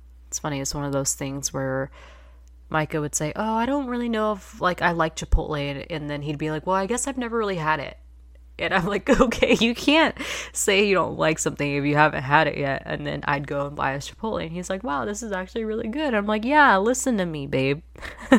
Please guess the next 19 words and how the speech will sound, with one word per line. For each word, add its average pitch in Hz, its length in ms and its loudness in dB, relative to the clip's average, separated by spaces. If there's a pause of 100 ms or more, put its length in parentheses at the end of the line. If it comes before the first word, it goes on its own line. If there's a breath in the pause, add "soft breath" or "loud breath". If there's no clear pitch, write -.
(160)
<laughs> - 680 -10
That's - 300 0
what 196 120 -2
happens 196 380 -4
when 156 120 -6
you 151 80 -6
listen 151 280 -6
to - 80 -10
me. - 220 -12 (680 loud breath)
So - 120 -12
it's - 140 -12
kinda, 143 300 -4
it's 151 140 -8
kinda 143 220 -4
like - 240 -10
that. - 240 -6 (1200)
And 175 280 -6
number 185 360 -6
eight, - 500 -8